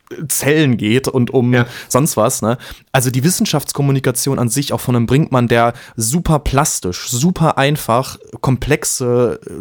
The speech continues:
Speaker 1: Prozesse darstellt, ja? Also die Wissenschaftskommunikation ist eben viel, viel besser geworden und viel, viel besser als das. Und mir dann anzuschauen, wie DiCaprio wirklich wie so ein Autist, soll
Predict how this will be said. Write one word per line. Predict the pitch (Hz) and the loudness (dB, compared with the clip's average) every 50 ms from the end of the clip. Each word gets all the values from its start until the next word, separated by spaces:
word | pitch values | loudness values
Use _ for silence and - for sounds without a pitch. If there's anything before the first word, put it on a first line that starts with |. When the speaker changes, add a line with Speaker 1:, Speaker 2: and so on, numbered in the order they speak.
| 95 | -10
Speaker 1:
Prozesse | - - 131 120 - - 151 160 - - 107 | -6 -4 -2 -2 -2 -2 -2 -2 -2 -4 -4
darstellt, | 95 - 92 90 95 - - - 90 80 78 80 - | -4 -4 -4 -4 -4 -4 -4 -6 -6 -6 -6 -8 -4
ja? | - 98 107 117 - - - - - - - - | -2 -2 -2 -2 -4 -8 -16 -16 -16 -16 -6 0
Also | - 135 123 | 0 2 2
die | 120 123 117 | 2 0 2
Wissenschaftskommunikation | 156 185 214 196 - 147 - - - 139 131 131 127 - 123 117 - - 131 127 | 2 2 2 2 2 0 -2 -2 -2 0 2 2 2 2 0 0 0 0 0 0
ist | 120 - | 0 -2
eben | - 131 123 120 113 | 0 2 2 2 2
viel, | - - - - 180 180 165 | 0 -2 2 4 4 4 4
viel | - - - 143 | 2 0 0 2
besser | 127 127 135 - - 139 | 2 2 2 0 0 -2
geworden | 117 110 104 110 101 104 110 117 | -2 -2 0 2 2 2 2 2
und | 117 110 | 0 0
viel, | - - - 185 190 196 175 | 0 0 2 2 4 4 2
viel | - - 147 | 2 0 0
besser | 127 127 123 - - 131 | 2 2 0 0 0 -2
als | - 113 110 - - | 0 0 0 0 0
das. | 131 123 113 - - - - _ - - - - - _ _ | 0 0 0 -2 -4 -6 -8 _ -20 -20 -20 -20 -20 _ _
Und | - 135 123 123 123 - - - | 2 2 2 2 0 -2 -2 0
mir | 143 131 | 0 2
dann | 120 127 131 147 | 2 2 2 2
anzuschauen, | - 143 170 190 - - 143 - - 120 117 120 123 120 | 2 2 2 2 2 0 -2 -2 0 0 2 2 2 0
wie | 127 117 | 0 -2
DiCaprio | 120 113 - - - 165 170 - - 120 104 107 107 117 127 127 - - - - - | -4 -4 -6 -2 0 0 0 0 0 0 2 4 4 2 2 0 -4 -12 -14 -4 0
wirklich | 139 143 139 - 135 - - 120 | 0 0 0 0 -4 -4 -2 0
wie | 143 175 | 0 2
so | 165 170 170 | 2 2 2
ein | - | 2
Autist, | - 131 131 131 - - 196 190 - - - - - _ _ _ _ _ _ _ _ _ _ _ _ _ _ - - | 2 2 2 2 2 0 0 0 0 -2 -6 -10 -14 _ _ _ _ _ _ _ _ _ _ _ _ _ _ -20 -14
soll | - - 123 120 127 135 139 127 | -6 0 2 4 4 4 2 0